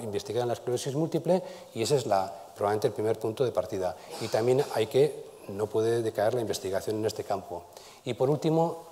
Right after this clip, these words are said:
he puesto ahí que es el momento de los clínicos. Cuando hay once, diez medicamentos, no podemos establecer un circuito, pues ahora es el momento de los clínicos, que es, pon-, yo me imagino como, como los, los campeonatos de Fórmula uno.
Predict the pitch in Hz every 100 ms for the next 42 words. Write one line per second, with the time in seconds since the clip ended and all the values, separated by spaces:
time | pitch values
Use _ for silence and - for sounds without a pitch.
0 | - 131 143 - 139 139 - 120 123 123
1 | 131 92 - 107 95 90 - - - -
2 | - - _ _ _ - - - 87 87
3 | 104 110 117 - - 120 120 117 120 127
4 | 147 151 - 90 - - - - 113 117
5 | 117 120 113 127 117 110 123 123 - 123
6 | 151 - 151 - - - - 104 110 101
7 | 120 117 117 139 127 104 - 131 123 123
8 | 156 - - 110 104 110 104 - 110 113
9 | 110 113 117 117 107 98 131 123 120 104
10 | 95 - - - - - 98 98 92 -
11 | 110 - - 92 110 - 107 - 92 95
12 | 101 113